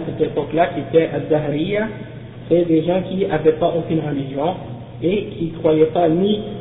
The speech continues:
euh, à la résurrection, ni, euh, au jugement. Donc c'est des gens qui n'avaient pas vraiment de religion, c'était plutôt des athées. Hein, à cette époque-là, ils existaient déjà, même avant eux,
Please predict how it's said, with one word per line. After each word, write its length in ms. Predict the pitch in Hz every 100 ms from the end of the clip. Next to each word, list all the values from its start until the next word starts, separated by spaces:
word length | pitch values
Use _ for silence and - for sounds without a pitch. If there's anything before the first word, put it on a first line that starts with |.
| - -
euh, 240 | 147 143 143
à 60 |
la 100 | 151
résurrection, 800 | 147 151 147 143 143 - 160 165 170 165 - 143
ni, 340 | 156 170 175 -
euh, 320 | 143 135 135 135 127 123 123 - - - - - - - - - - - - -
au 160 | 147
jugement. 420 | 139 147 143 139 135 - - - -
Donc 120 | - 156
c'est 80 | 165
des 180 | 165 165
gens 140 | 185
qui 100 | 185
n'avaient 200 | 175 165
pas 180 | 160 180
vraiment 280 | 156 160 160
de 100 | 151
religion, 240 | 147 147 147 -
c'était 140 | 139
plutôt 380 | - 156 - 160
des 180 | 143 139
athées. 340 | 143 - 143 131 131 - - - -
Hein, 100 | 147
à 140 | 139 -
cette 120 | -
époque-là, 480 | 139 127 - 151 175 135
ils 160 | 139 143
existaient 420 | 135 135 - 139
déjà, 260 | 135 156 180
même 240 | 165 165 -
avant 320 | 135 131 139
eux, 160 | 139 175